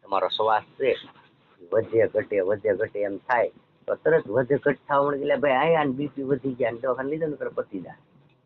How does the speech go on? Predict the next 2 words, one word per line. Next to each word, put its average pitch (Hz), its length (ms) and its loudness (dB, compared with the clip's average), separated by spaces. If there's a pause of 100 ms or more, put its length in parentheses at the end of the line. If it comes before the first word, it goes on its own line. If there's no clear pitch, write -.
(480)
એટલે 120 380 0 (1120)
કાય-, 147 440 4